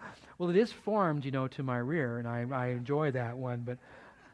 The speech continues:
just for fun, sit in someone else's seat next week and see what happens. <laughs> But here's this poor church. It's growing, and people are coming to Christ, and, and there's people who are upset. "Well,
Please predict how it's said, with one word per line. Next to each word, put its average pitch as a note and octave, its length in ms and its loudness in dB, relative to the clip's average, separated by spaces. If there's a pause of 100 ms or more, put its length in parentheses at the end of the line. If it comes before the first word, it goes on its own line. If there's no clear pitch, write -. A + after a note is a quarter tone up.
(1500)
just G#3+ 220 0
for A3 120 4
fun, F3 420 2 (600)
sit - 320 -2
in E3+ 80 -4
someone E3 340 -2
else's C3+ 300 -2
seat D3 260 -8
next B2 280 -8
week A#2+ 140 -8
and G2+ 120 -16
see C#3+ 120 -8
what A#2 100 -6
happens. G2+ 320 -8 (380)
<laughs> - 1300 -6 (720)
But G#3+ 120 2
here's D4+ 260 8
this B3+ 140 4
poor C4 240 6
church. - 300 4
It's D#3 120 0
growing, A#3+ 540 12
and G3 100 6
people B3 240 6
are A#3 40 10
coming A#3+ 260 6
to A#3+ 80 6
Christ, C#4 480 12
and, G3 100 2 (220)
and G#3+ 100 6
there's A3+ 120 6
people C4 260 4
who B3 60 8
are A#3 100 12
upset. G3 260 2
"Well, C3+ 140 -10